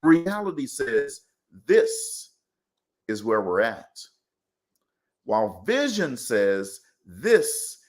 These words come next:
is where we're going to be. See, leaders who embrace a positive mindset find a way to cast vision for what's possible while acknowledging what's true.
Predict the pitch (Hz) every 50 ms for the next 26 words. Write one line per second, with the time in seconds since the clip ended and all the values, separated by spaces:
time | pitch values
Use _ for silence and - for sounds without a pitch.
0 | _ _ _ - 120 104 101 107 113 110 104 101 92 85 80 87 135 120 98 90
1 | - 85 80 85 82 - _ _ _ _ _ _ _ _ _ _ _ _ _ _
2 | _ _ _ _ _ _ _ - - 247 - - - - - 135 175 226 254 247
3 | 254 247 196 196 220 214 185 160 143 123 165 185 185 196 208 - 185 156 147 143
4 | - - _ - - 202 220 220 208 214 208 180 170 143 160 180 208 214 208 185
5 | 175 170 - 185 160 151 151 - - - - - - 220 214 180 180 165 151 170
6 | 214 233 226 226 185 147 - - - - - 208 240 233 220 196 - 127 110 120
7 | 202 254 277 240 202 208 185 165 - - 170 156 160 175 180 190 - - - -
8 | - _ _ - - 285 302 - - - 202 170 151 156 151 - - - - -
9 | 175 190 196 185 160 151 143 151 160 208 254 285 269 254 226 202 147 170 180 170
10 | 156 - - _ - 147 170 165 - - - - - - - 226 202 143 -